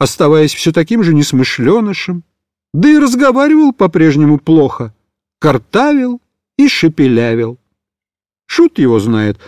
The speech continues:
что за странный он был котенок. Всего-то боялся,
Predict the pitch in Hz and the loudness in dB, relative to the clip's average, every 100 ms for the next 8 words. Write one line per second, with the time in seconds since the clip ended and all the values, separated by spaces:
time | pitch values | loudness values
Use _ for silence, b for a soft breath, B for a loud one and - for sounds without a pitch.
0 | b - - 311 285 - - 262 330 311 | b -6 0 2 2 -2 -4 0 2 4
1 | 285 277 254 208 220 165 156 - 76 69 | 4 2 2 2 0 0 -2 -2 -8 -10
2 | _ _ _ _ _ b b - - 277 | _ _ _ _ _ b b -6 0 2
3 | 320 - 175 160 131 175 233 196 - 185 | 2 2 2 2 2 0 -2 -6 -10 -14